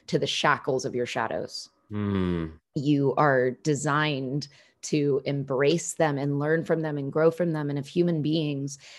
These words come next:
Speaker 1: as a whole, as a species, never took that chance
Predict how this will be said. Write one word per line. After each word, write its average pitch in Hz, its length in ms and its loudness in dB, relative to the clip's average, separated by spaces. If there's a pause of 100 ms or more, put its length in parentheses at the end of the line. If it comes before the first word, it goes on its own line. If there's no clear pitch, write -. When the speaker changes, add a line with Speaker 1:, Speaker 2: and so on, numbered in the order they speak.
(180)
Speaker 1:
as 156 120 2
a 143 60 4
whole, 190 300 6
as 143 120 0
a 139 60 -6
species, - 720 -2 (380)
never 160 800 2 (1080)
took 226 300 4
that 170 300 4
chance - 800 -4